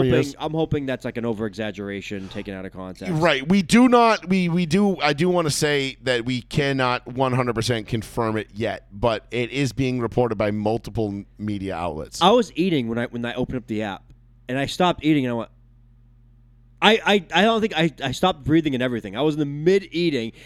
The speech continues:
Speaker 1: I was like that Hasbulla clip where he's, like, eating, like, soup or
Speaker 2: Yeah.
Speaker 1: chairs, and he's like,
Speaker 2: <laughs> I love that kid.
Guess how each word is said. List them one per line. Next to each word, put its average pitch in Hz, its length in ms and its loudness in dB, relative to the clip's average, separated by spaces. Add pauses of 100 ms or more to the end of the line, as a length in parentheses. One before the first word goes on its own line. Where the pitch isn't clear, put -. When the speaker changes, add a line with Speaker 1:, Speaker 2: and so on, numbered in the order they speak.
(140)
Speaker 1:
I 156 60 -2
was 208 100 6
like 233 120 4
that 202 120 2
Hasbulla 202 480 4
clip 165 160 0
where 151 100 2
he's, 170 120 2
like, 165 180 2
eating, 165 180 0
like, 147 160 2
soup 156 300 4
or 131 120 4
Speaker 2:
Yeah. 165 160 2
Speaker 1:
chairs, 151 260 4
and 143 80 2
he's 143 120 2
like, - 140 -4 (1080)
Speaker 2:
<laughs> - 20 -20 (1200)
I 160 80 -4
love 107 260 -2
that 87 300 -6
kid. 90 260 -8